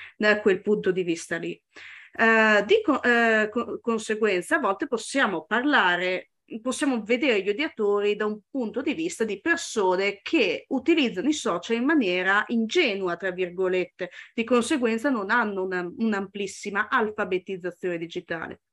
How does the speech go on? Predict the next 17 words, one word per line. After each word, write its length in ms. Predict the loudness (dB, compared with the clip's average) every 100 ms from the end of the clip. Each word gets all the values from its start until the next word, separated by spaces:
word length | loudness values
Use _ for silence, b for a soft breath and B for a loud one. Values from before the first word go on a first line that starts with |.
| _
Da 100 | -12
un 140 | -10 0
punto 240 | 0 0
di 140 | -2 -2
vista 360 | -4 -2 -6
però 240 | -2 -2 -2
psicologico, 1120 | -6 -6 0 2 2 0 -4 0 0 -2 -8 _ B B B B B B B B _ _
ben 320 | 0 4 4
più 100 | 2
difficile 680 | -2 -4 -6 -6 0 2 2
dire. 480 | 2 2 2 -2 -8 -16 -16 _
Io 380 | -2 2 2 2
personalmente 1000 | 2 2 2 -4 0 0 0 -4 -6 -8
ciò 240 | -8 -10 -6
che 120 | -6
ho 80 | -4
visto 640 | -4 -6 -10 -12 -12 -12